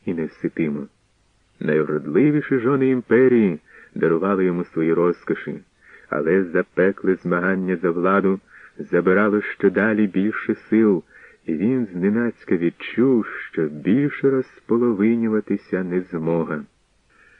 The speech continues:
Настало вичерпання. Доводилося зосередитися на одному.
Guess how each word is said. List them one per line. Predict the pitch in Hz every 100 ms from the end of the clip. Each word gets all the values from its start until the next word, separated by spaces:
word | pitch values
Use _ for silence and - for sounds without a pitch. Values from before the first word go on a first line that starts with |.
| _
Настало | 80 78 - 107 90 85
вичерпання. | 85 - 85 - 78 76 71 _ _ - _ -
Доводилося | 78 95 98 98 98
зосередитися | 87 87 90 101 104 104 -
на | 92
одному. | 95 85 82 104 98 73